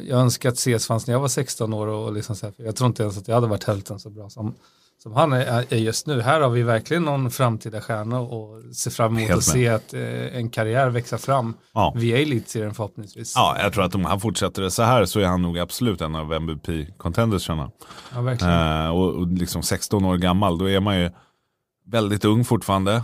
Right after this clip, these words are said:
Speaker 2: Och, och att leverera som han gör, alltså det är ju galna, galna runder måste jag säga, som, som han gör. Och det, det är inte så att han gör en då och då, utan det är ju konsistent galna runder.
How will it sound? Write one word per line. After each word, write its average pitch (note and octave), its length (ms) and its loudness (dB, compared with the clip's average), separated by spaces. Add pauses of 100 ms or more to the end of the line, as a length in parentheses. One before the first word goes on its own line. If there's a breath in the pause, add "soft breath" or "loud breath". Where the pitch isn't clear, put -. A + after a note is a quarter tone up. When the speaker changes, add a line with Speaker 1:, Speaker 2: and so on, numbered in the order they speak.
(120)
Speaker 2:
Och, G2 380 -6
och F#2 100 0
att F#2 80 -6
leverera G2 480 2
som F2+ 160 -2
han D#2+ 160 -2
gör, E2+ 360 0
alltså - 180 -8
det - 120 -14
är D2+ 40 -12
ju - 260 -16 (120)
galna, F2+ 580 -8 (180)
galna A2 720 2 (160)
runder F#2+ 440 2
måste D2 260 -8
jag B1 80 -8
säga, A1+ 240 -12
som, E2 260 -8
som F#2+ 140 -4
han F2 80 0
gör. C#2+ 200 -4
Och E2+ 80 -4
det, F#2 180 2 (300 loud breath)
det G#2 80 -2
är - 20 2
inte F#2+ 120 0
så C3 80 4
att F#2 80 4
han G2 80 2
gör F2 120 2
en F#2 380 0
då E2 120 -2
och E2+ 60 0
då, G2+ 200 2
utan D2+ 260 -6
det E2 80 -4
är G2+ 60 2
ju G2+ 120 0 (300)
konsistent F2+ 800 -2
galna E2+ 480 2
runder. G2+ 360 0